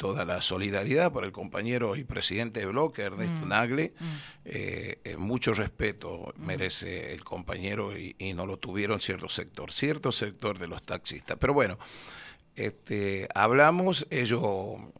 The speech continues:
Speaker 1: fueron para que nosotros los recibamos en la comisión. Normalmente, normalmente,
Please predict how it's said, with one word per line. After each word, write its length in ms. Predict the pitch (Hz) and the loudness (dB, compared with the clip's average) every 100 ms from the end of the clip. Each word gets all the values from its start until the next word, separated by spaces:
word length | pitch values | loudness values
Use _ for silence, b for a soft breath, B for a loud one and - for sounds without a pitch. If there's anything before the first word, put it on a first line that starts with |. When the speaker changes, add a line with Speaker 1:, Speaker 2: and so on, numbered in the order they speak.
| - - - - _ _ | -20 -20 -20 -20 _ _
Speaker 1:
fueron 760 | - 117 127 127 120 101 87 82 _ _ _ _ - | -2 4 6 6 2 -4 -10 -14 _ _ _ _ 0
para 220 | 110 107 | 2 2
que 140 | 107 | 0
nosotros 420 | 104 101 123 113 113 | 0 2 2 2 -2
los 140 | 92 | -2
recibamos 480 | 95 107 104 147 156 | 0 0 0 0 0
en 60 | |
la 100 | 120 | -4
comisión. 600 | 82 95 104 117 131 147 - | -4 -4 -2 0 0 -4 -2
Normalmente, 1120 | 120 135 147 156 175 202 196 175 - 151 - - - | 0 2 4 4 4 4 4 2 0 -2 -4 -14 -8
normalmente, 1300 | 113 120 120 139 139 143 139 127 123 - 120 117 | -2 -2 0 0 0 0 0 0 -2 -4 -4 -4